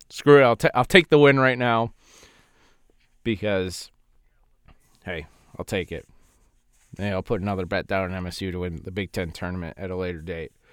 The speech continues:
But now, Hell Week continues going into Thursday night against Ohio State, nine P M on E S P N. Later start.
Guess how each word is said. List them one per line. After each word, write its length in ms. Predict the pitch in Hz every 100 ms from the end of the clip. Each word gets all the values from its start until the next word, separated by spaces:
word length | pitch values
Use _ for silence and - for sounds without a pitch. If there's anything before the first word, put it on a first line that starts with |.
| _ _ _ _ _ _ _ _ _ _ _ _ _ _ -
But 160 | 117 123
now, 420 | 131 135 123 113 _ _ -
Hell 200 | 147 151
Week 140 | 143
continues 600 | 123 117 127 113 110 104
going 400 | 123 123 131 120
into 760 | 90 117 117 - 113 107 104 98 _ _ _ _ _ _ _ _ _ _ _ _ _ _ _ _
Thursday 400 | 143 147 135 135
night 340 | 117 107 101 - _ _ _ _ _ _ _ _ _ _ -
against 400 | 117 131 127 131
Ohio 400 | 98 104 107 101
State, 340 | - 98 87
nine 240 | 123 156
P 200 | 143 139
M 120 | 131 127
on 160 | 113
E 160 | 123 110
S 160 | 104
P 220 | - 101 90
N. 240 | 87 87 _
Later 300 | 120 147 151
start. 420 | - - 104 95